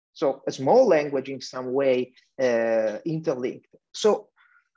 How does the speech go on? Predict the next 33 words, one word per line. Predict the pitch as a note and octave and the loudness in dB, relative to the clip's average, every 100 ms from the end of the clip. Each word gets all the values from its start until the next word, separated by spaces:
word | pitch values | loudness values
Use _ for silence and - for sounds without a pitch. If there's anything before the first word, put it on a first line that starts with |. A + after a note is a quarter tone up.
| _ _ | _ _
all | A#3+ D#4 | 4 4
I | D#4 | 4
can | C#4+ C4+ | 0 -4
answer | C4+ D4 C#4+ A3 | -4 -4 -6 -4
now | A3 B3 B3 B3 - | -4 -2 -2 -4 -6
is, | G3 G3 D#3+ | -4 -4 -4
uh, | F#3 F3 _ | -6 -6 _
about | D#3 D#3 F#3 E3+ | -8 -2 -2 -2
the | E3 | -6
perf-, | - A#3 C4+ - F#3+ - | -2 0 0 -4 -12 -6
the | E3 | -8
performances | - F3 - C4 C4 F3+ E3+ D#3 | -6 -12 -2 -2 0 -4 -4 -6
of | - D#3 | -6 -4
the | E3 | -4
queries | - - B3 A#3+ A#3 - - E3 | -6 -4 -2 0 -2 -4 -6 0
as | F#3+ F3 E3 | 0 -2 0
they | E3+ D#3+ - | 2 2 -2
work | D3 F3+ F#3+ - - | -2 0 0 -4 -12
now | C#3 D#3+ E3+ E3 D#3+ _ | -6 -4 -2 -2 -4 _
in | D#3+ F3 | -4 -4
the | D#3 | -4
Lila | C#3+ D3 C3+ | -4 -6 -6
knowledge | A#2 A#2+ - | -6 -8 -2
base, | A#2+ - D3 F3 G#3 - - _ | -2 -2 -4 -4 -4 -8 -20 _
and | G3 A#3 | 2 4
they | C4 | 6
work | A#3 F#3+ | 4 2
very | E3+ G3+ F3+ | 2 2 2
fast. | - - - - _ _ _ _ - | -2 -8 -8 -18 _ _ _ _ -6
I'm | G3+ | -4
pretty | G#3 G#3+ G3+ | -2 -2 -2
surprised | - - G#3+ B3+ D#3 C3 | -4 0 4 4 4 2
of | D3+ | -6